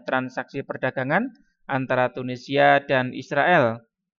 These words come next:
Kementerian Perdagangan dan Pengembangan Ekspor Tunisia dalam pernyataannya pada hari Rabu, dua puluh empat Agustus dua ribu dua puluh dua, membantah berita yang dipublikasikan tentang transaksi perdagangan negara ini dengan Israel.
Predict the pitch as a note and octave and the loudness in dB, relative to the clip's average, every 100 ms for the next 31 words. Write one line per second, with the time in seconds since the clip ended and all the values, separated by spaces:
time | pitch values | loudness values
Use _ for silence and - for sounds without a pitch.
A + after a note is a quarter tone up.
0 | _ _ _ - G3 G3+ G3+ G3+ F3+ E3+ | _ _ _ -2 0 2 2 2 0 -2
1 | D3+ D#3 D#3+ D#3+ D3+ C#3+ C#3+ C#3 C3 C3 | 0 0 0 2 2 2 -2 -2 -2 0
2 | B2+ - C3 - C3 C3 B2+ B2+ B2+ C#3 | -2 -4 -8 -4 -4 -2 -4 -6 -4 2
3 | C#3 F3+ C#3 B2+ C3 B2 B2 A#2+ A#2 B2+ | 2 2 0 -2 -4 -6 -4 -2 -2 -4
4 | B2+ B2 B2 A#2+ B2+ B2+ B2 B2+ B2 C#3 | -4 -2 -2 -2 -2 -2 0 0 0 -2
5 | E3 A3 _ _ _ - B2+ C3 B2+ B2+ | -2 -4 _ _ _ -8 0 2 0 -2
6 | B2 B2 A#2+ A#2+ A#2 - A#2+ B2+ A#2+ B2 | -6 -4 -4 -4 -4 -10 -12 -14 -10 -4
7 | B2 B2 A#2+ B2+ B2 B2+ B2+ B2+ C3+ C3+ | -2 -4 -8 -14 -10 -6 -6 -6 -8 0
8 | D#3+ A#3+ - _ _ - D#3 D3 C3+ B2 | 0 0 -6 _ _ -2 0 4 2 2
9 | B2+ B2 C#3 B2 B2+ B2+ B2 B2 A#2+ B2 | -4 -4 -8 -4 -2 -2 -4 -12 -16 -10
10 | A#2+ A#2+ - B2 C#3 E3 G3+ A3 _ _ | -6 -6 -6 0 2 2 0 -10 _ _
11 | - B2+ B2 B2 B2 A#2+ A#2+ _ _ _ | -6 -4 -2 0 0 -2 -8 _ _ _
12 | C#3+ D3+ D#3 E3 - A3 G3 D3 C3 B2+ | 2 2 2 -4 -4 -6 -4 -4 -4 -4
13 | B2 A#2+ A#2+ A#2+ C3+ C3+ A#2+ A#2+ A#2 - | -4 -4 -4 -4 -6 -6 -2 0 -2 -6
14 | B2+ - A#2+ D#3+ A#2+ | -12 -6 0 2 2